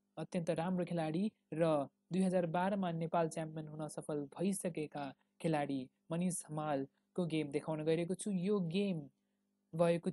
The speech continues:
थियो फोर्थ एमएक मेन टु थाउजन्ड थर्टिनमा र मनिष हमालले सिङ्गापुरका तेइस सय चौबिस रेटेडलाई हराउन सफल भएका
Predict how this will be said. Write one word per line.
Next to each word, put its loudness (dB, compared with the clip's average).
थियो 2
फोर्थ 4
एमएक 2
मेन 0
टु -4
थाउजन्ड -2
थर्टिनमा 0
र 6
मनिष 0
हमालले 0
सिङ्गापुरका 0
तेइस 0
सय 4
चौबिस 6
रेटेडलाई 2
हराउन 2
सफल -2
भएका 0